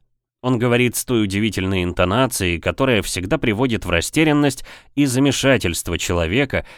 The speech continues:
ранее не слыхавшего японской речи из уст её коренных носителей. Когда он только начал говорить, Люба дорого было посмотреть на мою ненаглядную Татьяну. Услышав шипящие, рычащие слова японца,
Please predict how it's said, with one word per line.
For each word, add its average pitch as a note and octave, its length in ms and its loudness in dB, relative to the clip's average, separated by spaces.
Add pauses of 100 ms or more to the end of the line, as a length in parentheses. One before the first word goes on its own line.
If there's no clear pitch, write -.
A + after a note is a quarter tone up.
(120)
ранее D#3 420 2
не C#3+ 180 4
слыхавшего C3+ 680 0
японской G2 600 -2
речи D3 300 0
из A2 380 -2
уст - 180 -6
её A2+ 180 0
коренных F#2+ 520 0
носителей. E2+ 680 -2 (520)
Когда G2 260 4
он E3+ 160 4
только D#3+ 300 -2
начал B2 360 2
говорить, A2 460 2
Люба E3+ 280 2
дорого D3 440 2
было C#3 220 4
посмотреть C3+ 720 0
на B2+ 100 2
мою A#2 280 2
ненаглядную G2 680 2
Татьяну. F2+ 600 -4 (580)
Услышав G#2 500 -2
шипящие, G2+ 560 -2
рычащие F#2+ 500 0
слова F#2+ 320 2
японца, A2+ 640 0